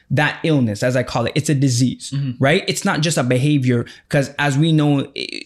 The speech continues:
Speaker 1: certain behaviors that unfortunately almost become stuck,
Speaker 2: Mm-hmm.
Speaker 1: where that person doesn't see that it's a detriment, that they actually don't see the devastating, you know, re-, consequences that it's causing.
Speaker 2: Mm-hmm.
Speaker 1: That's typically when we say that's some form of pathology. That's
Speaker 2: Yeah.
Speaker 1: an illness. They're unwell.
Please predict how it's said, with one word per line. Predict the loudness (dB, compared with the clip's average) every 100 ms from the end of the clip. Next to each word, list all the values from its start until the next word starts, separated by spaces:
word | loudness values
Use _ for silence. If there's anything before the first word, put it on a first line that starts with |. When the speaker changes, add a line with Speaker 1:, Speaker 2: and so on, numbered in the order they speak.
| -6
Speaker 1:
certain | -2 0 2
behaviors | 2 2 2 0 0
that | 0 -2
unfortunately | -2 -2 0 -2 0 -2
almost | 2 0 0
become | -2 -2
stuck, | -2 -4 -2 -2 -2 -14 -12
Speaker 2:
Mm-hmm. | -4 2
Speaker 1:
where | 4 4
that | 0 -2
person | 0 0 2
doesn't | 2 2 0
see | 0 -2 2 2 2
that | 0 0
it's | -2 -2
a |
detriment, | 0 0 0 0 2
that | 2 0
they | -2 -2
actually | -4 0 0
don't | 0 -2
see | -2 0 2 0 -4 -20 -14 -2
the | 2
devastating, | 2 2 0 0 2 0 -4 _ -20 _ -4
you | 0
know, | 2 0 0
re-, | 0 0
consequences | -2 -2 0 0 0 0 0
that | 0
it's | 0
causing. | -6 -4 -2 0 -2 -4 -8
Speaker 2:
Mm-hmm. | -8 -6 -8 _ _
Speaker 1:
That's | -4 -2
typically | -2 0 2
when | 4 4
we | 2
say | 2 0
that's | 0 -2 -4
some | -2 0
form | 2
of | 2
pathology. | 0 0 0 0 -4 -2
That's | -2 -2
Speaker 2:
Yeah. | -2
Speaker 1:
an | -4 -2
illness. | 2 2 2 -2
They're | -2
unwell. | 0 0 2 2 2 -2